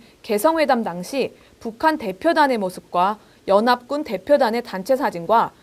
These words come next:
천구백오십삼 년 중국 대표인 팽덕회가 정전협정에 서명하는 모습 등이 차례로 담겨 있습니다. 육이오를 맞아 공개된 기록물은 한국 근현대사 연구에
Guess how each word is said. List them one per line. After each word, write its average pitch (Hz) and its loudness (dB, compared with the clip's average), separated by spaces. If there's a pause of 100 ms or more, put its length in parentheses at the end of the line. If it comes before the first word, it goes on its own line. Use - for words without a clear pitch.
(220)
천구백오십삼 302 2
년 220 -2 (220)
중국 240 -2
대표인 233 0
팽덕회가 370 0 (220)
정전협정에 262 -2
서명하는 359 0
모습 190 -6
등이 180 -8 (180)
차례로 285 2
담겨 233 0
있습니다. 160 -8 (1160)
육이오를 381 4
맞아 302 4
공개된 240 -2
기록물은 214 -2 (220)
한국 381 0
근현대사 277 2
연구에 190 -2